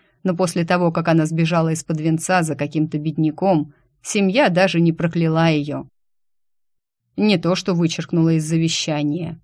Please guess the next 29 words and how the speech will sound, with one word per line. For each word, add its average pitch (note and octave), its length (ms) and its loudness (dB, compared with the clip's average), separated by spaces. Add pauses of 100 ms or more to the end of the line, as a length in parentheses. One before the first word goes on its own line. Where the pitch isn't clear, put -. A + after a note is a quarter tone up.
(140)
Нет. D3+ 680 2 (340)
Обрадовались, E3+ 800 4
что - 160 -4
наконец-то E3 680 2
в D#3+ 60 -10
семье F3+ 420 2
родился D#3+ 520 0
сильный E3 460 2
маг. D3+ 420 -2 (280)
Ведь F#3 300 -2
темный F3+ 360 2
дар F#3 320 2
часто - 420 -4
усиливается, D#3 800 -2
если D#3 360 -4
дети — F3+ 520 -4 (200)
плод G#3 320 -2
истинной F3+ 560 -2
любви. D#3 520 -4 (460)
Впрочем, F#3 600 0
если E3+ 360 0
ненависти – D#3 800 -2 (100)
эффект - 540 -6
тот C#3 240 -6
же. C3 260 -10 (480)
Тьма A3 300 2
любит F#3 320 0
сильные F3+ 480 -2
чувства. C3 640 -10